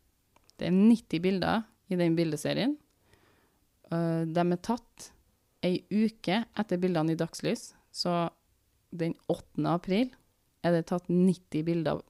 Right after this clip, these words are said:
om natta. Bildene viser ikke mye.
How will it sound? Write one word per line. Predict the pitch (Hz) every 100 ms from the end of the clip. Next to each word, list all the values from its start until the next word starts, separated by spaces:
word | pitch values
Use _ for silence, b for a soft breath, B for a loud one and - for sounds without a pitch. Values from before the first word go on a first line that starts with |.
| _
om | 151
natta. | 147 - - 185 285 _ _ _ _ _ _ _ _ _ -
Bildene | 190 208 175 190
viser | - 175
ikke | 165
mye. | 165 240